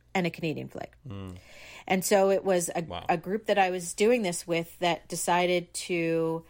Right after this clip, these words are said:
Speaker 1: push the city to fly the Mi'kmaq flag. And it's great that it's flying, except it's
Speaker 2: Right.
Speaker 1: in the wrong, it's in the wrong position, in my opinion. But the
Speaker 2: Of
Speaker 1: fact that
Speaker 2: course.
Speaker 1: we have to
Speaker 2: Yeah.
Speaker 1: push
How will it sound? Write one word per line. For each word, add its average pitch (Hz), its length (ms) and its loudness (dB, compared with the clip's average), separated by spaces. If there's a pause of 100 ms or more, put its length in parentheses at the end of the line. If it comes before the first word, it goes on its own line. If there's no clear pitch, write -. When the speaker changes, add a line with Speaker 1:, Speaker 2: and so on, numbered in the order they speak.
(380)
Speaker 1:
push 208 220 -2
the 180 100 -6
city 175 560 0 (140)
to - 180 -4
fly 175 320 2
the 165 180 2
Mi'kmaq 170 380 0
flag. - 380 -10 (720)
And 202 120 2
it's 208 140 2
great 254 260 4
that 233 120 4
it's 208 160 -2
flying, 220 360 2
except - 380 -4
it's - 180 -6
Speaker 2:
Right. - 180 -4
Speaker 1:
in 180 80 -2
the 170 80 -2
wrong, 165 480 -2 (420)
it's 175 120 -8
in 175 100 -4
the 165 60 -2
wrong 160 220 -2
position, 151 520 -10 (120)
in 160 100 -8
my 147 140 -6
opinion. - 400 -14 (800)
But 190 320 2
the 190 60 0
Speaker 2:
Of - 60 -8
Speaker 1:
fact 208 300 2
that 190 120 4
Speaker 2:
course. - 40 -4
Speaker 1:
we 190 100 0
have 180 240 0
to 165 80 0
Speaker 2:
Yeah. 101 120 -6
Speaker 1:
push - 480 0